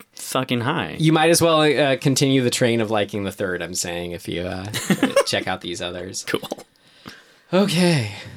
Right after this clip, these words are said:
Speaker 2: that was those.
Speaker 1: Wait, did you, so did you watch the fifth, the,
Speaker 2: No, I watched the
Speaker 1: the,
Speaker 2: fourth last night, 'cause we
Speaker 1: um,
Speaker 2: watched the third
Speaker 1: what,
Speaker 2: one
Speaker 1: what's the
Speaker 2: too.
Speaker 1: fifth one called?
Speaker 2: Uh, Marked Ones.
Speaker 1: And then there's Ghost
Speaker 2: Ghost
Speaker 1: Dimension,
Speaker 2: Dimension.
Speaker 1: and that's it, right?
Speaker 2: Yeah.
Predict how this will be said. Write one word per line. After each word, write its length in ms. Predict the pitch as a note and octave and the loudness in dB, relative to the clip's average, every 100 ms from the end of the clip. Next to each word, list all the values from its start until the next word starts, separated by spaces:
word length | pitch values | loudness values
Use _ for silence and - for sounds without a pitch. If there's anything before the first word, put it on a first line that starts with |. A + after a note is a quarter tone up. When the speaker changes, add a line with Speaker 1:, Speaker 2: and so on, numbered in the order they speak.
| - | -4
Speaker 2:
that 160 | A#2+ B2 | -2 0
was 120 | A#2 | 0
those. 440 | A#2+ A#2 E2 - | 0 0 0 2
Speaker 1:
Wait, 180 | F3 C#3 | 2 2
did 160 | C3+ B2+ | 2 0
you, 100 | C3+ | 0
so 160 | - C3+ | 2 2
did 220 | C3 B2+ | 2 2
you 140 | F3 | 2
watch 640 | F#3+ B2+ C3 C3+ - - - | 2 2 2 2 -2 -4 -6
the 140 | - B2 | -4 -2
fifth, 440 | - A#2+ - - _ _ - - | 2 0 -2 -16 _ _ -16 -12
the, 180 | A2+ A2+ | 0 4
Speaker 2:
No, 160 | G#2+ B2 | 4 4
I 120 | B2+ | 2
watched 260 | C3+ C#3+ G2+ | 2 2 4
the 120 | F#2+ | 4
Speaker 1:
the, 100 | F#2 | 4
Speaker 2:
fourth 260 | C3+ B2+ | 4 4
last 260 | B2+ A2 - | 4 2 2
night, 360 | A2 G2+ F#2+ - | 2 2 0 0
'cause 200 | A2 F#2 | 0 2
we 120 | A2 | 4
Speaker 1:
um, 60 | G#2+ | 4
Speaker 2:
watched 380 | G#2+ - - - | 4 2 -4 -4
the 100 | - | 0
third 240 | G2+ F#2+ | 2 2
Speaker 1:
what, 60 | F#2+ | 2
Speaker 2:
one 100 | F#2 | 0
Speaker 1:
what's 120 | - | 0
the 80 | C3 | -2
Speaker 2:
too. 60 | |
Speaker 1:
fifth 180 | A#2 - | -4 -4
one 140 | C#3+ | -6
called? 300 | C#3+ - D#3 - - _ - | -4 -6 -6 -8 -20 _ -2
Speaker 2:
Uh, 400 | G#2+ G2 F#2 - _ _ - | 0 2 0 -2 _ _ -4
Marked 300 | A2+ A2 - | -2 -2 -2
Ones. 420 | E2+ F2 A2 - _ _ _ - | -4 -2 -2 -2 _ _ _ 0
Speaker 1:
And 140 | G#2+ | 4
then 140 | G#2+ G#2 | 6 6
there's 200 | G2 F2+ | 4 2
Ghost 260 | G2+ F#2 | 2 4
Speaker 2:
Ghost 120 | G2 G2 | 4 2
Speaker 1:
Dimension, 380 | E2+ F2 E2+ - | 0 0 -2 -4
Speaker 2:
Dimension. 180 | - - | -4 -2
Speaker 1:
and 120 | G2 | 0
that's 160 | E2+ - | 2 2
it, 140 | D2+ - | 0 0
right? 160 | F2+ | -2
Speaker 2:
Yeah. 160 | - | -2